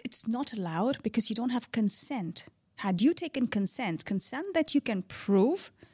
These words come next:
allows you to add their name to a mailing list,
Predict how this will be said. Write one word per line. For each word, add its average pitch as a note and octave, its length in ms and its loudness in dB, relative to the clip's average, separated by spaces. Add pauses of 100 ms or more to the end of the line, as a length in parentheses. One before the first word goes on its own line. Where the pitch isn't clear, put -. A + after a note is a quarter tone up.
(320)
allows C#4+ 640 2
you G#3 120 8
to - 240 -4
add G#3+ 240 2
their G#3 140 2
name G#3 320 4
to G#3+ 180 -2
a G3+ 60 2
mailing G#3 580 6
list, - 440 -4